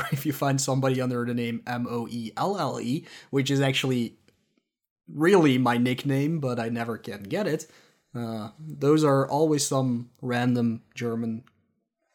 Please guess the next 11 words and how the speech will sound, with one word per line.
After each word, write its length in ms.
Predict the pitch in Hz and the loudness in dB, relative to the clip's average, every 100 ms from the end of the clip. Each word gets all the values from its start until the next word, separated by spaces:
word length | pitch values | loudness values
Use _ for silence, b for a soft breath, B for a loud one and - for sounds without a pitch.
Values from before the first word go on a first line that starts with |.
| _ - | _ -8
people 480 | 113 110 107 101 _ | -8 -6 -6 -8 _
that, 160 | - - - | -18 -16 -10
that, 320 | 117 107 120 | -10 -10 -12
that 180 | 107 - | -12 -12
got 240 | 98 - - - | -12 -12 -12 -12
that 200 | 127 - | -12 -12
name, 280 | 120 110 117 | -12 -10 -8
so 300 | - 135 135 b - | -8 -10 -14 b -4
that's 180 | 147 160 | 0 6
not 200 | 160 139 | 6 6
me. 260 | 127 110 | 2 0